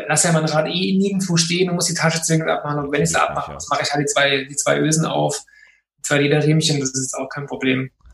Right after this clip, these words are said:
Speaker 2: Was, was ist denn da Quick Release dran? Was sehe ich? Guck, schau ich mir gerade an. Ach, die, die Tasche, Moment mal, die Tasche selber hat oben noch so eine Haltung. Ja, ist klar, okay.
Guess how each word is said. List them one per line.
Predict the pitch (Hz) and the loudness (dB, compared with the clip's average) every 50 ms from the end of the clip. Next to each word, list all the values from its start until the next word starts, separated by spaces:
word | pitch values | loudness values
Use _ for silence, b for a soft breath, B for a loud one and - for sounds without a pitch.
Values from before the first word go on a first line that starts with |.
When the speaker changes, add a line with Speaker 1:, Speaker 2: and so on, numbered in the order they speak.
| - _ _ _ _ _ _ - - | -20 _ _ _ _ _ _ -20 -20
Speaker 2:
Was, | - - - - | -14 -12 -12 -10
was | - - - - | -10 -10 -6 -6
ist | 87 - | -6 -4
denn | 101 80 | -2 -2
da | 76 78 | -2 0
Quick | - - 95 92 - - | 0 -2 -2 -2 -4 -4
Release | - 127 95 76 71 - - | -4 -4 -4 -4 -6 -6 -6
dran? | - - 71 67 71 73 - - _ _ _ _ _ _ _ _ _ b b b b b b b b b | -6 -4 -4 -4 -4 -4 -10 -16 _ _ _ _ _ _ _ _ _ b b b b b b b b b
Was | - - - | -20 -20 -18
sehe | - - - 60 | -14 -8 -8 -8
ich? | - - - - _ _ | -8 -8 -12 -18 _ _
Guck, | - - - - - | -20 -16 -10 -8 -6
schau | - - 78 | -4 -4 -4
ich | - - | -6 -6
mir | 71 65 | -8 -4
gerade | 73 76 76 80 71 53 | 0 0 0 0 0 -2
an. | 73 76 71 69 62 - _ - | -2 -2 -4 -6 -10 -14 _ -2
Ach, | - 92 104 - | 0 0 0 0
die, | - - 92 82 78 78 78 - B B B B B _ _ _ - | -2 -2 0 0 0 0 -2 -6 B B B B B _ _ _ -4
die | 85 | -2
Tasche, | - - - 98 - - - _ _ - | -2 0 -2 -2 -2 -4 -14 _ _ -10
Moment | - 80 80 - | -8 -8 -6 -4
mal, | 78 73 73 78 - - | -2 -2 -2 -4 -4 -8
die | 80 - | -8 -4
Tasche | - 95 87 - - 85 | -2 -2 -2 -2 -2 -2
selber | 80 90 101 110 104 85 | 2 4 4 4 6 4
hat | 82 80 - | 2 2 0
oben | - 85 90 | -4 -2 0
noch | 80 76 | -2 -2
so | - 73 | -2 -4
eine | 73 76 | -4 0
Haltung. | 80 76 - - - - 73 - - | 0 0 0 0 -4 -6 -8 -6 -2
Ja, | - 78 69 | 0 2 2
ist | 58 - - | 2 0 -2
klar, | - 73 65 | -2 -2 -4
okay. | - - - - 80 | -4 -6 -8 -10 -10